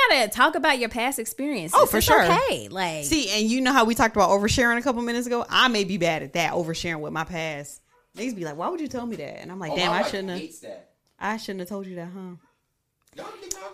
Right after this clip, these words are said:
Speaker 1: Yeah, I don't, I don't get it. Him, him and our other friend do that all the time.
Speaker 2: Overshare.
Speaker 1: Only, only, only person I've been with is my wife. No, it's not.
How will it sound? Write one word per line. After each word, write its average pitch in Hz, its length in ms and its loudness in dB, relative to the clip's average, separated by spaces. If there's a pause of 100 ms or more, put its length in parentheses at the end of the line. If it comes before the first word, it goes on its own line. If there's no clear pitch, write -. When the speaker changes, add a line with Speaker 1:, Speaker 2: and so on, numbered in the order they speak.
(240)
Speaker 1:
Yeah, 214 320 0
I 247 60 4
don't, 220 400 -4
I 190 120 0
don't 175 180 -6
get 143 160 -8
it. 139 120 -12
Him, 269 260 0
him 285 380 -2
and 247 100 -2
our 202 140 2
other 185 140 -2
friend 160 240 -8
do 156 80 -8
that 143 180 -10
all 156 100 -8
the 160 60 -14
time. - 300 -14
Speaker 2:
Overshare. 185 540 4
Speaker 1:
Only, 233 380 6 (140)
only, 220 300 0
only 269 180 2
person 233 300 0
I've 247 160 2
been 220 160 0
with 214 120 -2
is 202 80 -4
my 220 160 2
wife. 226 420 2
No, 320 440 6
it's 240 140 -2
not. 349 400 2